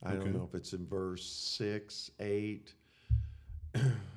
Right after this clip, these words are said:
Speaker 1: I have, I'm relying on you to be able to
Speaker 2: <laughs>
Speaker 1: give me the right chapter and verse, but I think it's Romans chapter one. But in there, Paul's making the argument that, uh,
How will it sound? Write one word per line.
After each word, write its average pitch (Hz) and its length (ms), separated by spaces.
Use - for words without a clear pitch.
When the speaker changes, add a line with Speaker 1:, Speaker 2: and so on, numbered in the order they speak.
Speaker 1:
I 107 120
have, 110 260
I'm 120 160
relying 113 400
on 101 160
you 104 220
to 95 260
be 98 160
able 101 180
to 110 320
Speaker 2:
<laughs> 131 120
Speaker 1:
give 139 120
me 139 120
the 131 120
right 131 320
chapter 123 360
and 107 80
verse, 107 220
but 139 160
I 160 60
think 185 140
it's - 200
Romans 135 300
chapter 127 380
one. 110 440
But 131 140
in 180 260
there, 147 160
Paul's 175 360
making 143 280
the 113 120
argument 110 580
that, 92 380
uh, 113 420